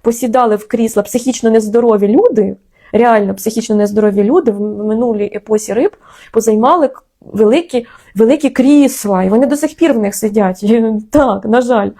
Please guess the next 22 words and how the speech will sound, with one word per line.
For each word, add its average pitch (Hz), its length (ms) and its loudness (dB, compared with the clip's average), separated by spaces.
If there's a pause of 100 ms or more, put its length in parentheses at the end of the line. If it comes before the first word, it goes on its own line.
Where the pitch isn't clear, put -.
(280)
це 240 120 0
факт. 240 460 -2 (760)
І 226 100 2
оця 240 240 2
вся 240 260 0
психічно 262 460 -2
нездорова 233 560 2
реальність, 247 500 0
яка 240 280 -2 (160)
наплодила, 240 720 0 (280)
е, 208 420 0 (120)
за 226 200 2
норму 220 540 2 (180)
насилля, 262 760 2 (140)
жертовність, 247 840 0
я 214 60 -8
зараз 226 220 0
буду 233 180 -4
казати 254 340 -2
навіть 214 340 -4
про 214 160 -4
релігії. 196 760 -2